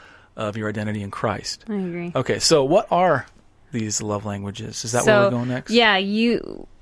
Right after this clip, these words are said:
Speaker 2: when we were before kids, again, there's another nuance thing. Um,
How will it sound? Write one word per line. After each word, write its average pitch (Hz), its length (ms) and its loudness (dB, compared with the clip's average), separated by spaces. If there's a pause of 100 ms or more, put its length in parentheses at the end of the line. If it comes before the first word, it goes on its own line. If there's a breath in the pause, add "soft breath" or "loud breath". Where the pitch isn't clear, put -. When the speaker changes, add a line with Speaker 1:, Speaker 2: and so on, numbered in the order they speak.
(140)
Speaker 2:
when 254 240 4
we 311 160 4
were 247 260 4
before 214 680 0
kids, 180 440 0
again, 185 320 0
there's 185 180 2
another 180 380 2
nuance 175 420 0
thing. 165 340 -4
Um, 156 360 -4